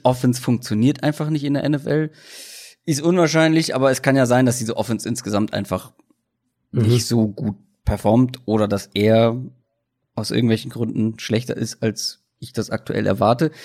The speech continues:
Speaker 1: Ähm, und die Alternative wäre für mich Josh Jacobs.
Speaker 2: Ja.
Speaker 1: Äh, auch das kann ich, glaub ich, kurz machen, weil das ist das perfekte Match aus der Möglichkeit, die sich ihm bietet und dem Talent, was er mitbringt, ist für mich der kompletteste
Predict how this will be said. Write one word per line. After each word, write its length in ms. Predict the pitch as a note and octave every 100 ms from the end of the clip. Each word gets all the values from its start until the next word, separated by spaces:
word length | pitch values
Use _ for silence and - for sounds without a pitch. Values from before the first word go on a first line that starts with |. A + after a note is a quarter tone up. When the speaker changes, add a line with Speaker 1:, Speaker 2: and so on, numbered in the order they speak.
| - -
Speaker 1:
Ähm, 180 | C#3+ D3
und 140 | C3+
die 80 | C3+
Alternative 600 | C#3 C#3 C3+ D#3 D#3+ C3+
wäre 120 | C3
für 100 | B2+
mich 160 | B2+ B2
Josh 160 | A#2 -
Jacobs. 500 | C#3+ C#3+ F3 - _ _ _ _ _ _ _ _ _ B2
Speaker 2:
Ja. 180 | A2+
Speaker 1:
Äh, 40 | C3 -
auch 140 | A#2
das 240 | A#2+ C#3+ -
kann 160 | D3
ich, 80 | C#3
glaub 160 | C3+ B2+
ich, 120 | B2+
kurz 280 | - C#3+ -
machen, 280 | C3 C3 A#2+
weil 100 | A#2
das 140 | A2+
ist 160 | A2+ -
das 100 | -
perfekte 440 | A2+ - B2+ A#2+
Match 400 | A2+ A#2+ B2 -
aus 340 | G#2 G#2+ - - _ _ _ _ _ _ _ _ _ _ _ _ _ _ -
der 160 | B2+ A#2
Möglichkeit, 1080 | A#2 C3 D#3+ F#3+ - E3 C#3+ F#3+ - - _ _ _ _ _ _ _
die 120 | C3+
sich 200 | C3+ C#3+
ihm 200 | C3+ A#2+
bietet 520 | B2+ D3+ A#3+ A#3 - _ _ _ _ _ -
und 280 | C#3 D#3
dem 140 | C#3+ B2+
Talent, 560 | A#2 G#2 A#2 F3 - -
was 160 | A#2
er 120 | G2
mitbringt, 540 | A#2 G3 - F3+ F3 E3
ist 140 | B2
für 120 | -
mich 180 | A#2+ B2
der 100 | B2+
kompletteste 800 | B2 A2 - D3 C#3+ - C#3 C3+